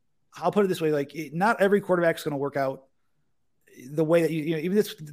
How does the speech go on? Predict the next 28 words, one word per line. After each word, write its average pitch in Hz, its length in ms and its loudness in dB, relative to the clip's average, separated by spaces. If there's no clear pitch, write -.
the 180 120 -2
star 220 260 4
ratings 202 320 4
are 170 100 2
there, 165 380 2
it's - 80 -8
not 240 140 4
gonna 196 140 2
work 175 120 0
out 175 160 2
all 139 200 -4
the 139 100 -10
time. 98 320 -14
Uh, 139 300 -2
and, 151 260 -6
you 165 60 -2
know, 147 60 -4
you 151 80 -2
see 190 160 -2
some 180 200 0
guys 170 360 4
like, 156 360 0
uh, - 300 -6
Joel 170 320 4
Stave 165 640 2
come 175 240 0
in 170 180 0
and 147 340 -4